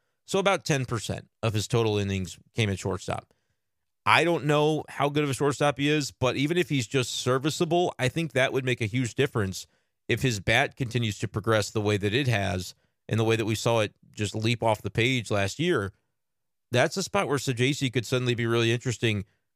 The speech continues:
not maybe to make the team out of spring. Dep-, I mean, I think that could be the case, certainly depending on some of the other injuries. But, like, his utility for this roster during the season, if he's ripping up triple A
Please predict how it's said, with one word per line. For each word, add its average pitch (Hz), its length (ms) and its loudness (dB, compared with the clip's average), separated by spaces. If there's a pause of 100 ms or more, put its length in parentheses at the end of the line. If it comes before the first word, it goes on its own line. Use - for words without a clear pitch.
(260)
not 131 360 2
maybe 151 420 2
to 139 60 0
make 135 180 0
the 123 80 -6
team 139 220 -2
out 123 80 2
of 107 60 0
spring. 147 380 -2
Dep-, 110 380 -2
I 131 60 0
mean, 123 160 0
I 117 100 2
think 135 160 -4
that 113 160 -2
could 131 120 0
be 113 80 -2
the 120 80 -8
case, 123 480 -2 (280)
certainly 135 300 -2
depending 113 300 0
on 110 80 2
some 117 140 -2
of 107 40 -4
the 110 120 2
other 101 180 0
injuries. 107 480 -2 (420)
But, 117 360 2 (160)
like, 113 300 -2 (580)
his 135 240 2
utility 151 600 0
for 139 260 -2
this 120 180 -2
roster 120 400 0
during 120 240 -2
the 98 80 -6
season, 104 380 -4 (340)
if - 160 0
he's 135 160 0
ripping 131 280 0
up 120 120 0
triple 117 380 0
A 98 320 0